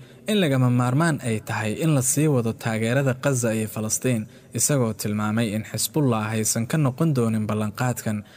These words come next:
Wuxuu filayaa in la arko dagaal ka mid ah dagaalada ugu halista badan taariikhda xisbiga. Sida uu sheegay, xisbiga wuxuu leeyahay awood ururineed oo adag, yacni nidaam iyo isku xirnaan,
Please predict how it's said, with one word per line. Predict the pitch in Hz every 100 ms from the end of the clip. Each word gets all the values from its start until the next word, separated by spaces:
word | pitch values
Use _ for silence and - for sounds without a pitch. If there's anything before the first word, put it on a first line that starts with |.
| - -
Wuxuu | 156 165
filayaa | - 202 147 113 107 104
in | 175 147
la | 104
arko | 107 -
dagaal | 127 123 147 127
ka | 143
mid | 160 113
ah | 107
dagaalada | 107 113 113 123 147 123
ugu | 117 156
halista | 143 139 185 -
badan | 117 110 107
taariikhda | 104 113 123 139 117 101
xisbiga. | 113 - 107 104 101 - -
Sida | - 143 117 104
uu | 107
sheegay, | - 110 110 113 131 131 - -
xisbiga | 180 160 131 120 127
wuxuu | 160 - 127
leeyahay | 170 156 120 113 104 110 -
awood | 135 147 185 -
ururineed | 139 131 127 135 165 156
oo | 117
adag, | 107 110 117 143 - - -
yacni | 175 165 135 120
nidaam | 117 123 147 113 104
iyo | 131 139 113
isku | - -
xirnaan, | - 110 107 107 104